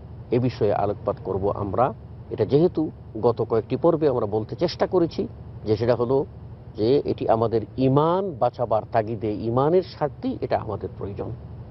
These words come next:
তাই আমি এ ব্যাপারে আমাদের অতিথি ডক্টর আব্দুল্লাহ জাহাঙ্গীরকে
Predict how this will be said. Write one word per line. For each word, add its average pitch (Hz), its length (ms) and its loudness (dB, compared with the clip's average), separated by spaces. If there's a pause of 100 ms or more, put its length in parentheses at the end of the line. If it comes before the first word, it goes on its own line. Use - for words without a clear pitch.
(180)
তাই 101 320 4
আমি 123 320 2
এ - 160 0
ব্যাপারে 107 500 2 (320)
আমাদের 101 360 0 (200)
অতিথি 110 600 0 (280)
ডক্টর 98 300 0
আব্দুল্লাহ 107 360 2
জাহাঙ্গীরকে 98 600 -2